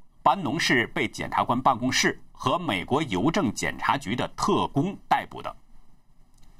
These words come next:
是不是很奇怪？不少美国媒体呢，都用了差不多的字眼：奇怪的、怪异的、令人惊讶的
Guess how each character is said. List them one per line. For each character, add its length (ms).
是 140
不 60
是 60
很 120
奇 140
怪？ 200
不 140
少 140
美 120
国 200
媒 120
体 160
呢， 140
都 180
用 180
了 140
差 180
不 80
多 80
的 100
字 140
眼： 180
奇 320
怪 340
的、 240
怪 260
异 240
的、 240
令 200
人 140
惊 240
讶 180
的 120